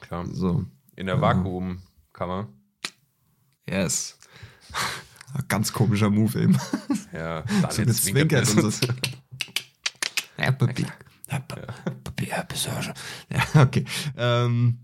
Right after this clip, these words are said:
Speaker 1: Apropos Pippi, du musst immer noch ein Typ sagen, der scharf ist.
Speaker 2: Ja. Weiß ich nicht, keine Ahnung. Ähm,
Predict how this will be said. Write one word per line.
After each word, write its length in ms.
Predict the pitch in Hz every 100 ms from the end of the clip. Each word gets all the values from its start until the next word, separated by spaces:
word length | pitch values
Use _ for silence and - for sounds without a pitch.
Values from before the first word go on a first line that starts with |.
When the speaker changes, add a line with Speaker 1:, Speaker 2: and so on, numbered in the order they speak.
| -
Speaker 1:
Apropos 380 | 104 117 104
Pippi, 280 | 101 143 123
du 80 | 92
musst 160 | 92 98
immer 120 | 117
noch 80 | 110
ein 80 | 104
Typ 180 | 120 -
sagen, 220 | 101 85
der 100 | 80
scharf 280 | 80 82 85
ist. 160 | 82 - - _ _ _ - - _ - _
Speaker 2:
Ja. 420 | 113 110 127 104 95 - - _ _ _ _ _ _ _ _ _ _ _
Weiß 180 | 107 120
ich 120 | 98
nicht, 240 | 98 - -
keine 200 | - -
Ahnung. 240 | - 123 - _ - - - - _ _
Ähm, 760 | 104 104 104 107 110 107 104